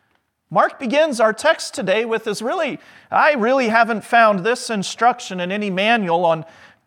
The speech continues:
how to make friends and influence people.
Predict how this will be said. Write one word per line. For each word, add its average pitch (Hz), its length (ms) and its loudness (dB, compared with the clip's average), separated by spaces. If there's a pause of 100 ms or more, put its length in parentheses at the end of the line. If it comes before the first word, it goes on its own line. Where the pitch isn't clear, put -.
(120)
how 196 180 2
to 180 260 0
make 196 280 -2
friends 208 400 -4
and 175 100 -6
influence 185 500 -4
people. 220 600 -4